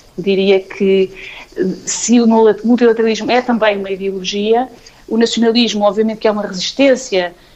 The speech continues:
eh, a essa ideologia, mas não tem que ser necessariamente, eh, ah, antitético.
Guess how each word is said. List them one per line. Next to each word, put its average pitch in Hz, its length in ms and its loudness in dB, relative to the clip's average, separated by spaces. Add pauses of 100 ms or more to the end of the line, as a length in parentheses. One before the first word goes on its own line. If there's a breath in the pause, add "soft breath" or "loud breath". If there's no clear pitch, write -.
(140 soft breath)
eh, 185 300 -2
a 196 100 2
essa 196 320 0
ideologia, 214 720 2
mas 262 200 0
não 254 200 6
tem 269 220 0
que - 80 -8
ser 254 180 0
necessariamente, 226 960 -2 (240)
eh, 196 340 -2 (880 loud breath)
ah, 190 540 2
antitético. 208 840 -2